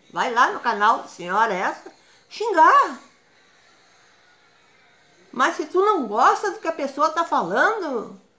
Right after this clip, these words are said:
a porta da rua é serventia da casa. Retire-se. Não vou falar o nome da pessoa, porque não vem ao caso. O que vem ao caso é o fato dessa agressividade,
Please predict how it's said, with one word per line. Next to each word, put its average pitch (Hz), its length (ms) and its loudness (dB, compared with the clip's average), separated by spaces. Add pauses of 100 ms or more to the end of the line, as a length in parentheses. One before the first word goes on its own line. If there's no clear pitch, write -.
(320)
a 262 100 4
porta 269 440 2
da 370 160 6
rua 302 260 2
é - 20 0
serventia 370 600 -2
da 466 160 0
casa. 311 720 0 (200)
Retire-se. 320 1400 -2 (1400)
Não 277 240 -6
vou 240 280 2
falar 254 260 2
o 254 80 -4
nome 233 220 0
da 226 80 -8
pessoa, 220 480 -4
porque 220 420 -12 (420)
não 208 240 -6
vem 202 140 4
ao 170 100 -4
caso. 214 380 2 (480)
O - 60 -20
que 214 80 -10
vem 208 160 -4
ao 180 80 -2
caso 214 440 0 (160)
é 208 100 -2
o 220 100 2
fato - 760 -2 (1160)
dessa 190 640 -6
agressividade, 185 1040 -2